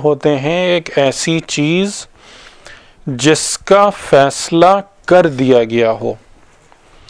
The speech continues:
یعنی جس چیز کو effectuate ہونے میں کوئی رکاوٹ باقی نہیں رہ گئی ہو، یعنی کہ تیرے رب نے فیصلہ کر دیا۔ فیصلہ کر دیے کا کیا مطلب؟ کہ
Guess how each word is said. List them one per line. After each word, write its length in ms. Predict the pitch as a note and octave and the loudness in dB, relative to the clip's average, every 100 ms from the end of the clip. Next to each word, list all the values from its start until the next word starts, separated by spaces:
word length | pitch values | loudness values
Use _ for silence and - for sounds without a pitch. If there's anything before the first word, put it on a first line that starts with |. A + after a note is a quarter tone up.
| - - - _ | -20 -20 -20 _
یعنی 420 | D3+ D3+ E3 G3+ G3 C3+ | 2 4 4 0 -4 -2
جس 220 | C#3+ - - - | -2 -2 -10 -6
چیز 480 | E3 F3+ G3+ G3 - - | -2 0 0 -2 -10 0
کو 500 | G3 G3+ G#3 G3+ - _ _ _ - _ - _ _ _ _ _ _ - | 2 4 2 0 -2 _ _ _ -20 _ -20 _ _ _ _ _ _ -6
effectuate 1000 | - C#3+ - D3+ - - F3 G3 G3+ - | 0 0 2 2 0 0 4 4 0 -4
ہونے 280 | D3+ C#3 C3 | -2 -2 -2
میں 340 | C3 C#3 D#3+ F#3 _ - _ _ _ _ _ _ - | -2 -2 -4 -10 _ -20 _ _ _ _ _ _ -6
کوئی 240 | F#3+ G#3+ A3 | 2 2 4
رکاوٹ 560 | E3 - D#3 D#3+ F3+ D#3+ | 0 2 0 2 -2 0
باقی 320 | C3+ B2+ E3 | 0 0 -2
نہیں 180 | C#3+ C3 | -2 -2
رہ 160 | A#2 A2 | -4 -4
گئی 140 | A2+ A#2 | -6 -6
ہو، 60 | A2+ - | -10 -6
یعنی 200 | D3+ E3+ | -2 2
کہ 80 | F#3 - - - | 2 0 -20 0
تیرے 260 | F3 F#3 | 4 4
رب 220 | F3+ F#3+ F#3 | 4 2 0
نے 100 | F#3+ - | -4 0
فیصلہ 360 | D3+ C#3 E3+ D#3 C3 | 0 0 2 2 2
کر 120 | A#2 | -4
دیا۔ 240 | A2 A2+ G#2+ _ _ _ _ - _ _ _ _ - | -4 -6 -8 _ _ _ _ -20 _ _ _ _ -2
فیصلہ 340 | - D3 - A3 | 2 2 2 2
کر 220 | G3+ F3 | 4 2
دیے 220 | F#3 F#3+ | 2 2
کا 100 | F#3+ | 0
کیا 160 | F#3 F#3+ | 0 -2
مطلب؟ 380 | F#3+ G3 G3+ | -2 -2 -2
کہ 100 | G3+ | 0